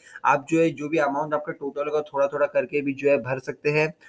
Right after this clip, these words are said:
उसी के साथ ये टेन percent more discount पाने के लिए आपको simply एक code use करना होगा, एक रेफरल code, अ, entrance exam guide, आपको discussion में भी मिल जाएगा और अभी screen पे भी आपको दिखाई दे रहा होगा। वो कोड आप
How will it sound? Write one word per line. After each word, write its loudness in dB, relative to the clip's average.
उसी -2
के 0
साथ -4
ये -2
टेन -4
percent -2
more 6
discount 0
पाने 0
के -2
लिए 4
आपको -4
simply -8
एक -2
code 4
use 2
करना 2
होगा, 2
एक -4
रेफरल 0
code, 4
अ, -2
entrance -2
exam -2
guide, 6
आपको -2
discussion -6
में 2
भी 2
मिल 2
जाएगा 6
और 6
अभी 4
screen -8
पे -16
भी 0
आपको 0
दिखाई -4
दे -4
रहा 6
होगा। 2
वो 0
कोड 0
आप 6